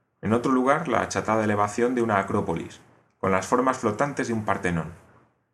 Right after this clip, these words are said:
Allá, los vestigios de un malecón que en otro tiempo debió abrigar en el puerto situado a orillas de un océano desaparecido,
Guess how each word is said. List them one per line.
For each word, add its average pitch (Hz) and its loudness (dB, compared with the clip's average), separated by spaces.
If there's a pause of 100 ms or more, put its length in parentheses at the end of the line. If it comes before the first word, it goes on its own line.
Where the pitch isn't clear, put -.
(160)
Allá, 113 2
los 120 -2
vestigios 104 -2
de 110 -2
un 110 0
malecón 107 2
que - -4
en 104 0
otro 110 0
tiempo 117 0
debió 107 2
abrigar 110 2
en 107 -2
el 98 -4
puerto 123 -2
situado 110 0
a 101 4
orillas 104 0
de 104 -4
un 101 -6
océano 101 -2
desaparecido, 98 -4